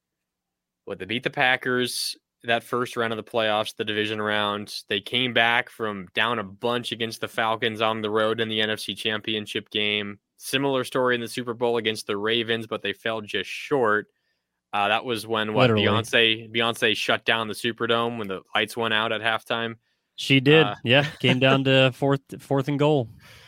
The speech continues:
Speaker 1: Um, and then, let's see, the twenty nineteen Niners, it was the,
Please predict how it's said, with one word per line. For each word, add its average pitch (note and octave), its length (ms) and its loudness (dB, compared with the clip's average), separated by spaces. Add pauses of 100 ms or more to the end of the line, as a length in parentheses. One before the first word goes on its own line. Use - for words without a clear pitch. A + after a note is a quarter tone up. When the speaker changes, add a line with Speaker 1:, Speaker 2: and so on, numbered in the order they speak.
(240)
Speaker 1:
Um, B2+ 480 4
and C#3 160 0
then, C#3+ 320 6
let's B2+ 100 -6
see, C3+ 80 0
the A2+ 80 2
twenty C3+ 240 -2
nineteen B2+ 380 0
Niners, A#2+ 320 2
it A#2+ 80 -2
was A2 160 -4
the, A2 320 2